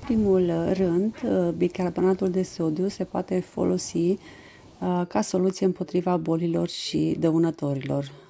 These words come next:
Uh, bineînțeles, poate fi, uh, și folosit ca și îngrășământ, uh, dar, uh, bicarbonatul poate fi folosit, uh,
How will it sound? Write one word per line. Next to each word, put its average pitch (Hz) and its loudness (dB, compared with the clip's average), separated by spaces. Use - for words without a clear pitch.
Uh, 165 -4
bineînțeles, 196 2
poate 190 -4
fi, 175 0
uh, 165 0
și - -2
folosit 180 0
ca 170 -4
și - -6
îngrășământ, 160 2
uh, 139 -2
dar, 190 2
uh, 180 4
bicarbonatul 175 0
poate 170 -4
fi 175 -6
folosit, 165 -2
uh, 170 0